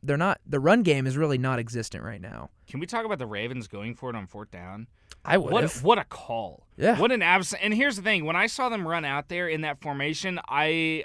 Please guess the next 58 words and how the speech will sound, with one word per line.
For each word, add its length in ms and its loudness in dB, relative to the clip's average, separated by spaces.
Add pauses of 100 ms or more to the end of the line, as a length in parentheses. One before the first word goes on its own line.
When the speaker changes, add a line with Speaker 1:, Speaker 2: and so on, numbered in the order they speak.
Speaker 2:
I 120 0
was 140 -4
immediately 520 -2
like, 340 -2 (160)
"Q 160 -6
B 100 -6
power 240 -10
left." 360 -16 (480)
It's, 260 -4
it's 180 -8
a, 40 -10 (180)
it's 200 -2
Speaker 1:
It's 100 -2
Speaker 2:
a, 20 -2
Speaker 1:
gonna 160 6
Speaker 2:
it's 60 4
Speaker 1:
be 80 6
Speaker 2:
a 40 2
Speaker 1:
some 260 6
Speaker 2:
power 80 2
Speaker 1:
kind 260 4
Speaker 2:
left. 240 -2
Speaker 1:
of 40 -18 (300)
Speaker 2:
And 140 2
that's 80 4
Speaker 1:
run 120 8
with 80 4
Speaker 2:
exactly 320 4
what 160 6
it 40 2
Speaker 1:
Lamar. 120 4
Speaker 2:
was. 80 6
Speaker 1:
Yeah. 180 8
Speaker 2:
It, 120 -6
it 80 2
was, 180 -2
it 140 -2
was 180 -2
a 100 -2
power 440 -6
left. 300 -4
You 180 -2
Speaker 1:
Mm-hmm. 80 -4
Speaker 2:
have 300 0 (280)
your 160 -2
right 300 0
guard 320 -2
pull, 400 -2
you 160 -8
have 140 -6
the 60 -10
fullback 540 -6
hit 320 -8
the 100 -4
hole, 240 -2
or 140 -4
they 160 2
all 300 2